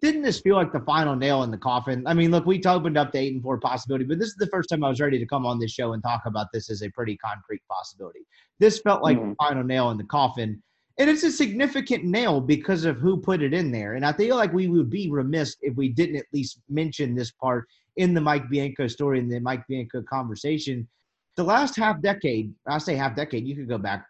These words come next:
Speaker 1: now seven, eight years, almost bordering on a decade, from really twenty fourteen on, the lack of success against your in-state rival, who in that time took it to the next level and won a national title, that has to factor into some of this,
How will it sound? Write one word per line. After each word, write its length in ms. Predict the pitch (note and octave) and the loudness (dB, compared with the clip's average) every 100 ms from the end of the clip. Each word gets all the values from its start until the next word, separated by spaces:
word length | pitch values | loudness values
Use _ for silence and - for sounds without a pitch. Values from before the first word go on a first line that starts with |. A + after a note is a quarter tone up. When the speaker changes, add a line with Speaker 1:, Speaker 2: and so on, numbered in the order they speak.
| _ | _
Speaker 1:
now 420 | A#2 B2 A2+ G2 E2+ | -6 -4 -4 -6 -12
seven, 320 | - D3+ D3 | -4 -2 -2
eight 160 | C3+ A#2 | -4 -4
years, 300 | G#2+ C#3+ D3 | -2 -2 2
almost 400 | F3 A#3 D3 G#2+ | 0 2 0 0
bordering 340 | C#3+ D#3 C#3+ | 0 2 2
on 80 | C3 | -2
a 60 | A2 | -2
decade, 420 | F#2+ B2 G#2+ F2+ E3+ | -4 -4 -6 -8 -6
from 80 | |
really 180 | G#3 A3 | 2 2
twenty 300 | - E3 E3 | 2 -2 -2
fourteen 440 | C3 D#3 D3+ D3 A#2+ | -2 -4 -2 -4 -2
on, 360 | B2 E3+ E3+ - _ _ _ _ | -2 -2 -4 -10 _ _ _ _
the 260 | F#3+ F#3+ D#3+ | -2 -2 0
lack 240 | E3+ C4 D4+ | 2 4 2
of 100 | - | 0
success 460 | F#3 - G3 F#3 | -2 0 -2 -2
against 300 | E3 D3+ - | -2 -2 -2
your 100 | C3+ | -2
in-state 360 | D3+ D#3 D#3+ A#2+ | -2 0 0 0
rival, 380 | B2+ C3+ C3+ B2 | 2 2 2 2
who 180 | C#3 C3 | 2 2
in 100 | B2 | 0
that 220 | C#3+ C3+ | -2 -2
time 380 | C3+ C3 A2+ - | -4 -4 -4 -4
took 200 | - G3 | -2 0
it 120 | G#3+ - | -2 -2
to 80 | |
the 100 | B2+ | -4
next 300 | B2 B2 - | -4 -4 -4
level 260 | C3+ B2 B2 | -2 -2 -2
and 80 | A#2+ | -2
won 160 | C3+ | -2
a 40 | C3 | -2
national 400 | B2 A#2+ - A2 C#3+ | -2 -4 -6 -6 -2
title, 380 | D#3 C3+ A2+ - _ _ _ - | 0 0 -4 -8 _ _ _ 0
that 140 | A#3+ | 4
has 220 | A3+ F#3+ | 6 4
to 120 | - F3 | 2 0
factor 420 | F3 C#3+ - C#3 | 2 0 0 0
into 160 | C3 | 0
some 240 | A2+ E3 C#3+ | -2 -2 -2
of 80 | A#2+ | -2
this, 440 | A2 - - | -4 -6 -18